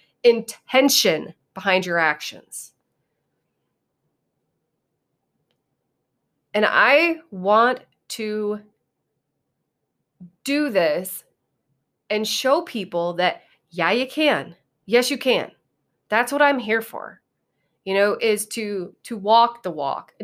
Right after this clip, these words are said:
talk the talk, walk the walk. I'm not just saying,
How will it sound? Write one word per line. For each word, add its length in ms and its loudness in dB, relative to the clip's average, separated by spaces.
talk 320 2
the 60 -8
talk, 400 2
walk 300 0
the 80 -12
walk. 440 -10
I'm 120 -6
not 240 4
just 340 0
saying, 600 2